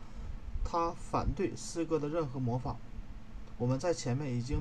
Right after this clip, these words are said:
辨别了人的心灵由三个不同的部分组成，我想我们反对模仿就成为十分重要的议题了。你能不能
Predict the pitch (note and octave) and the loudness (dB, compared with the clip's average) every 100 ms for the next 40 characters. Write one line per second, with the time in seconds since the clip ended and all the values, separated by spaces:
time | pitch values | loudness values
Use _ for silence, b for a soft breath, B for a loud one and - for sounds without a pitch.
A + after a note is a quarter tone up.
0 | D3+ F#3+ C#3 A#2+ A#2+ G#2+ A#2 B2 B2+ B2+ | 4 2 4 4 4 2 0 2 2 2
1 | A#2+ - E3 A#2+ G#2+ A#2 A#2 A#2+ B B | 0 -2 0 0 0 2 2 0 B B
2 | B - C3 C3 E3 F3 C3 C#3+ D3+ C#3+ | B -4 -2 0 -2 -2 -2 -2 -2 -2
3 | A2+ - B2+ - - - D#3 G2 A#2+ A#2+ | -2 -4 -4 -4 -4 -2 0 0 2 2
4 | B2+ - - - A#2+ F#3 - - B B | 0 -4 -4 -4 0 0 0 -4 B B
5 | - C3+ D#3 - - - D#3 C3 - A#2+ | -4 -2 0 0 0 0 0 0 0 2
6 | A#2+ A#2+ - - - - B2 B2 B2+ - | 2 0 -4 -10 -10 -2 2 4 2 -6
7 | - - - D3+ D#3+ D#3 F3 C#3 A#2 A2 | -10 -8 -4 0 0 0 2 2 2 0
8 | - A#2+ A2 - C3 C3+ D#3+ D#3+ | -2 -8 -6 -4 0 0 0 -2